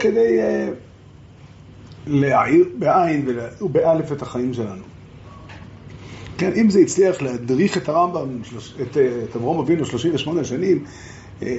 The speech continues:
לעסוק בשאלה הזאת, כן, יש פה משהו מאוד גדול ומאוד משמעותי. ההבדל, אני אביא לכם עוד, אה, ציור, כן, אני הייתי גר ב-, אחרי החתונה שלי באיזו דירה שכורה, שנה אחת.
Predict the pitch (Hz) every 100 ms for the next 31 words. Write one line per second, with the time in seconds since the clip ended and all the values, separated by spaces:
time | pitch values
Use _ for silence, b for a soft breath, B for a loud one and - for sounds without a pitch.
0 | 117 127 - 175 151 123 131 175 170 123
1 | - 170 185 220 226 240 214 - 240 220
2 | 202 208 220 190 151 196 156 165 156 -
3 | 147 104 101 104 107 180 226 190 - -
4 | B B B B B - 143 160 190 165
5 | 160 180 160 165 147 147 - 143 180 135
6 | 117 104 135 127 113 139 151 180 170 170
7 | 147 151 143 117 110 104 104 101 131 -
8 | 127 120 110 101 98 104 113 139 - -
9 | 98 90 - - - 175 170 - - -